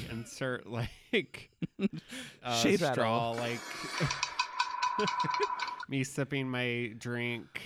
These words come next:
Speaker 1: with the straw very
Speaker 2: Oh, yeah.
Speaker 1: loudly.
Speaker 2: Loud,
Speaker 1: <laughs>
Speaker 2: loud sipping, untucked noises. Insert here. <laughs>
Speaker 1: Yes. <laughs>
Speaker 2: Oh my gosh. Well, how's everybody doing today? We, we just are on the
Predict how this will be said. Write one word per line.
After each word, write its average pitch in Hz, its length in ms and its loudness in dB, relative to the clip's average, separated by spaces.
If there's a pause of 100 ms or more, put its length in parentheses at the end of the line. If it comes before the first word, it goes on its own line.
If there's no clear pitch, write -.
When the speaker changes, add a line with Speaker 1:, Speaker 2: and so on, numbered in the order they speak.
(160)
Speaker 1:
with 131 200 -4
the 123 60 -8
straw 117 380 2
very 120 180 4
Speaker 2:
Oh, 135 60 6
yeah. 127 120 6
Speaker 1:
loudly. 113 600 4
Speaker 2:
Loud, 143 400 4
Speaker 1:
<laughs> - 0 -
Speaker 2:
loud 143 320 2
sipping, 151 600 8 (140)
untucked 139 420 0
noises. 135 500 2
Insert 127 420 4
here. 113 540 8
<laughs> - 40 -10 (1300)
Speaker 1:
Yes. 110 880 0
<laughs> 277 120 6 (1900)
Speaker 2:
Oh 135 260 4
my 117 220 2
gosh. 110 560 4
Well, 151 640 2
how's 170 420 2
everybody 180 560 2
doing 151 720 4
today? 127 460 4
We, 135 420 2
we 127 140 2
just 139 340 -2
are 123 240 4
on 127 200 4
the 123 100 -4